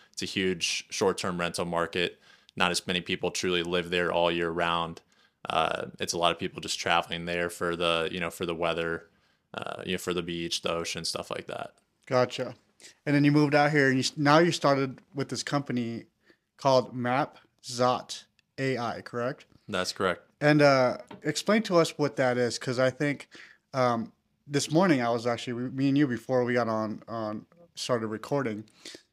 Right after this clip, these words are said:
Speaker 2: we started talking about how important A I is, and,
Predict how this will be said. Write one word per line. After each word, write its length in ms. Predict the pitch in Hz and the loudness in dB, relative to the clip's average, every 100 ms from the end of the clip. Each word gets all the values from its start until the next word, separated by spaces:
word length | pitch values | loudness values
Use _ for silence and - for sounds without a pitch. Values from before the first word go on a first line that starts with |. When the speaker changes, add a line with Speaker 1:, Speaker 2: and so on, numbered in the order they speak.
| - | -4
Speaker 2:
we 80 | 135 | -2
started 320 | - 135 131 | 2 2 2
talking 260 | 131 123 123 | 2 0 0
about 320 | 117 113 - | 0 0 -2
how 380 | 117 113 110 - | -6 -4 -4 -6
important 500 | 120 110 143 131 - | -12 -2 0 0 -2
A 160 | 123 123 | -2 0
I 200 | 139 175 | 2 0
is, 420 | 85 85 - - | 0 -6 -12 -12
and, 340 | 123 123 110 | -4 -4 -4